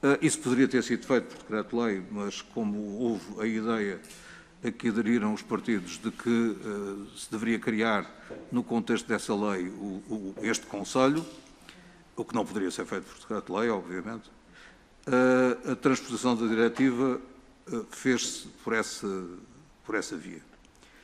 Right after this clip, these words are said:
Eh, anuncia-se já a revisão da diretiva, eh, e essa revisão é necessária por uma razão simples, porque a primeira não produziu os efeitos harmonizadores que eram desejados e, por outro lado, porque as ameaças se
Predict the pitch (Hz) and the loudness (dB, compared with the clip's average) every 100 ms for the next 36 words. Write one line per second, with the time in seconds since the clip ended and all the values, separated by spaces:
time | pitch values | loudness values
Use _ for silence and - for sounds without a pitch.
0 | - - - _ - 127 127 123 - 151 | -20 -20 -20 _ -8 2 2 4 4 6
1 | 165 156 180 170 - 123 147 135 - 208 | 6 6 8 6 6 6 8 8 8 10
2 | 220 170 127 151 110 135 127 123 107 104 | 10 8 6 4 6 4 4 2 2 2
3 | 101 - 98 92 175 - - - _ _ | 0 -2 -8 -6 -10 -12 -20 -20 _ _
4 | _ _ - - - - - _ - - | _ _ -20 -20 -20 -20 -20 _ -20 -20
5 | _ - 123 127 127 127 123 - - 135 | _ 2 6 8 8 6 2 -4 -14 -2
6 | 139 170 151 165 143 151 160 156 151 - | 6 8 10 8 8 8 10 8 6 4
7 | 156 156 156 151 147 135 123 139 131 139 | 8 8 6 4 2 2 4 2 2 0
8 | 147 - - - 120 110 120 113 123 131 | -2 -6 -14 -4 -2 0 2 2 2 2
9 | 131 - - - 117 123 254 - 95 98 | -2 -10 -20 -12 0 2 2 -2 -4 0
10 | 131 101 113 123 - 120 107 113 117 110 | 0 0 -2 -2 -2 -2 0 0 0 0
11 | 92 117 104 131 131 - - - - - | -2 -2 2 0 0 -4 -14 -20 -20 -2
12 | 135 127 123 107 95 101 127 135 131 - | 4 4 4 0 -4 2 6 6 4 -6
13 | - - - - 139 147 143 135 123 123 | -12 -16 -20 -2 0 4 4 6 4 4
14 | - - 120 107 107 110 113 107 117 - | 2 -2 0 0 0 2 0 -2 -4 -4
15 | - | -2